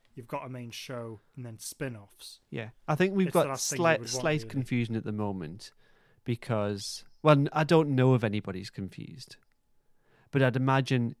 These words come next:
Speaker 2: if I only had a vague understanding of the show, I'd be conf-, I'd be, I might be confused, like, why there's two new Doctors,
Speaker 1: Mm.
Speaker 2: David Tennant and, um, Ncuti Gatwa.
Speaker 1: Yeah.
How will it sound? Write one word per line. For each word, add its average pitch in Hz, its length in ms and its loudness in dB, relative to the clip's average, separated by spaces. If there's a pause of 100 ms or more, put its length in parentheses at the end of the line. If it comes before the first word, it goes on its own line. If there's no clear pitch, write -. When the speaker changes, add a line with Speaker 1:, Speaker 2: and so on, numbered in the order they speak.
Speaker 2:
if - 180 -4
I 123 200 2
only 127 260 2
had 120 160 -2
a 120 40 0
vague 117 300 -4
understanding 110 720 -4
of 110 120 -14
the 113 60 -6
show, - 360 -8 (580)
I'd 123 140 2
be 120 100 2
conf-, - 360 -6 (220)
I'd 131 140 2
be, 117 80 -2
I 117 60 0
might 127 180 4
be 127 100 -8
confused, 113 600 -4
like, 107 400 -6 (560)
why 110 420 4
there's 104 220 -2
two 110 240 -4
new 101 160 -2
Doctors, 104 680 -6 (2250)
Speaker 1:
Mm. 131 100 -8
Speaker 2:
David 107 260 2
Tennant 95 440 -6
and, 98 420 -6 (1500)
um, 98 180 -6
Ncuti - 260 -8
Gatwa. - 440 -8 (880)
Speaker 1:
Yeah. 135 160 -10